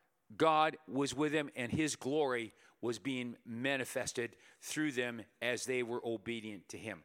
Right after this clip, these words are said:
Point number two. God says no when he has a better plan. God says no when he has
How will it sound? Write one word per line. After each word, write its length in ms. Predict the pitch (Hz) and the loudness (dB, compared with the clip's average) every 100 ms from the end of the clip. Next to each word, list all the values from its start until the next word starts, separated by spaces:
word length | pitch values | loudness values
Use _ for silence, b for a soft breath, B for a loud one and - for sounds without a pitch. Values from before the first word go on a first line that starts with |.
| _ _ _ _ _ _ _ _ b b | _ _ _ _ _ _ _ _ b b
Point 180 | - 143 | -4 -2
number 140 | 127 113 | -2 -2
two. 220 | 123 98 _ _ _ _ _ _ _ _ _ _ _ _ _ _ _ _ _ _ b b b b b 113 | -4 -6 _ _ _ _ _ _ _ _ _ _ _ _ _ _ _ _ _ _ b b b b b 0
God 320 | 165 208 240 | 6 8 6
says 320 | - 208 180 170 | 6 4 4 6
no 500 | 185 147 131 135 - - _ _ b b b b | 8 10 10 8 2 -10 _ _ b b b b
when 140 | 165 | 0
he 100 | 180 | 0
has 480 | - 165 139 143 - - | 0 2 4 2 0 -4
a 200 | 120 120 | -2 -2
better 520 | 104 120 123 113 107 - _ _ | -4 -4 -4 -2 -6 -10 _ _
plan. 360 | - - 104 90 - _ _ _ _ _ _ _ _ _ _ _ _ _ | -16 -12 -12 -14 -18 _ _ _ _ _ _ _ _ _ _ _ _ _
God 220 | - 160 190 | 0 2 4
says 200 | 175 139 | 2 2
no 420 | 131 123 123 117 _ _ | 4 6 4 0 _ _
when 180 | 120 123 | -2 0
he 260 | 110 143 143 | 0 0 0
has 460 | - 120 113 113 | 0 2 2 0